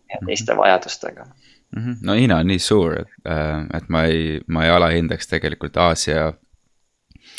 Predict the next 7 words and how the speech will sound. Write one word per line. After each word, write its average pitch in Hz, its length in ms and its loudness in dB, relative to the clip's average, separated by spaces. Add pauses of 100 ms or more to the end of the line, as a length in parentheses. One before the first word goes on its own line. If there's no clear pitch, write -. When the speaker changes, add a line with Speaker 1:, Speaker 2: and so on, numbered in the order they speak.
(380)
Speaker 2:
võimekust 87 580 2
teha 82 260 -2
hoopis - 340 -4
selline 80 380 -4
pe-, - 200 -2
oma 87 220 2
penikoormahüpe, 80 920 -2